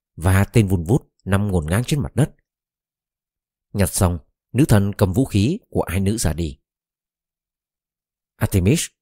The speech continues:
trở về núi Olympus, biệt điện san lát đồng của chúa tể. Khóc sướt mướt, trinh nữ lăn xả,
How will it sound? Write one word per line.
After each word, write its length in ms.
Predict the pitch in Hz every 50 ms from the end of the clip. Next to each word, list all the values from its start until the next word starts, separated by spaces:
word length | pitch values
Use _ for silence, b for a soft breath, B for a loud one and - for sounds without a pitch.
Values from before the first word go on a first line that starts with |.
| _ _
trở 120 | - 117 92
về 180 | 87 92 92
núi 200 | 87 92 110 - -
Olympus, 440 | 107 92 82 - - 110 131 170 - - _ _ _ _ _ _ _ _ _ _ _ _ _ _
biệt 200 | 120 104 104 - -
điện 260 | 104 95 87 73 - - _ _ _
san 380 | - - - 107 104 107 107
lát 180 | 113 151 - -
đồng 160 | 98 90 85
của 100 | - 90
chúa 180 | - 139 156 185
tể. 260 | - 78 69 62 - _ _ _ _ _ _ _ _ _ _ _ _ _ _ _ _ _ _ _ _ _ _ _ _ _ _ _ _ _ _ _ _ _ _ _ _
Khóc 280 | - - 127 123 -
sướt 200 | - - - -
mướt, 240 | 120 120 127 - - _ _ _ _ _ _ _ _ _ _ _ _ _ _ _ _ _
trinh 200 | - 131 117 107
nữ 140 | 104 110 123
lăn 200 | 170 156 151 147
xả, 340 | - 110 80 67 64 -